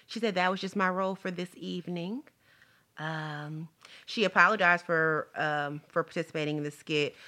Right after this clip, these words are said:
but she said that when asked if she would re-, resign, "Heavens no, I'm not going to resign.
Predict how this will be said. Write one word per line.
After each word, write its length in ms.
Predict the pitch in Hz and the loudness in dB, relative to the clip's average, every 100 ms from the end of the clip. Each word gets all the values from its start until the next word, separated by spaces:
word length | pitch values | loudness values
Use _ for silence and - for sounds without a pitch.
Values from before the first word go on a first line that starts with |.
| - - - | -20 -2 4
but 160 | 190 | 4
she 140 | - 220 | 4 -6
said 420 | - 185 180 170 | 0 2 4 2
that 340 | 165 156 151 147 - - - - | 2 4 4 2 -6 -20 -16 0
when 240 | 196 214 | 2 2
asked 280 | 196 226 240 | 6 6 6
if 80 | 226 | 0
she 100 | - | 2
would 120 | 214 | 4
re-, 240 | 180 175 165 | 4 2 0
resign, 760 | 180 185 170 196 190 143 139 147 _ _ _ - | 0 0 6 8 8 6 0 -8 _ _ _ -2
"Heavens 440 | - 415 370 240 | 4 6 6 6
no, 440 | 233 254 269 143 139 202 | 6 6 6 2 -6 2
I'm 140 | 214 | 4
not 180 | 330 285 | 4 2
going 160 | 190 | 0
to 80 | 180 | 0
resign. 540 | 156 147 220 233 220 | -4 0 2 2 -2